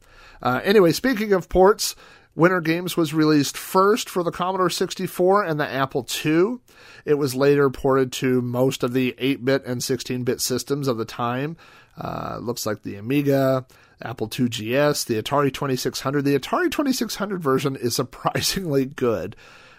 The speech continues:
Um, Atari seventy-eight hundred, the S T, the Macintosh, um, the N E S, the P C eighty-eight, uh,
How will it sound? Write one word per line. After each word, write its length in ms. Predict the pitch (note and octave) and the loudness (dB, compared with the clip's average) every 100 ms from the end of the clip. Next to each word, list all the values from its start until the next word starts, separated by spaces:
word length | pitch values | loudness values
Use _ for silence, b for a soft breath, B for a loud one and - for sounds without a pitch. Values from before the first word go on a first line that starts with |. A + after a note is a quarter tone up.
| B | B
Um, 380 | C3 C3 B2+ B2+ | 2 2 0 -2
Atari 420 | B2 B2 B2+ B2+ | -6 -2 0 0
seventy-eight 480 | - E3 F3+ F3 D3 | 0 0 2 0 0
hundred, 360 | B2+ D#3+ D#3 D3 | -2 0 0 0
the 140 | F#2+ | -2
S 180 | B2+ - | -2 -4
T, 360 | - C#3+ C#3+ | -2 0 2
the 100 | C#3 | 0
Macintosh, 920 | G#2+ B2 C3+ D3 C#3+ C#3 C3+ C3+ - - b b b - | -2 -4 -4 -4 -2 2 2 2 -2 -8 b b b -8
um, 480 | - G#2+ G#2+ G#2+ A2 | -4 -2 -2 -4 -8
the 120 | - | -4
N 140 | D3 | 0
E 160 | D3+ C#3 | 2 4
S, 240 | C3+ C3 | 2 0
the 100 | - | -4
P 220 | - B2+ | -4 -2
C 220 | A#2+ B2+ A2+ | 0 -2 -2
eighty-eight, 500 | A2+ B2 C3 C3 - b b b | 0 2 2 2 -4 b b b
uh, 200 | D3 | -18